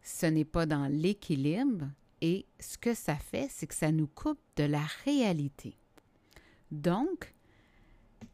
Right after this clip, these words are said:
à partir, personnellement, moi, à partir de ces distorsions, puis des états dans lesquels ça me mettait, j'étais très,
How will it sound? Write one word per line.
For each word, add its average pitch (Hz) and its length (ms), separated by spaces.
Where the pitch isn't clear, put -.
à 151 100
partir, 320 560
personnellement, 185 720
moi, 226 300
à 170 80
partir - 360
de 233 120
ces 156 240
distorsions, - 1040
puis 151 100
des 151 680
états 269 360
dans 165 160
lesquels 147 640
ça - 300
me 143 80
mettait, 147 500
j'étais 143 400
très, 247 300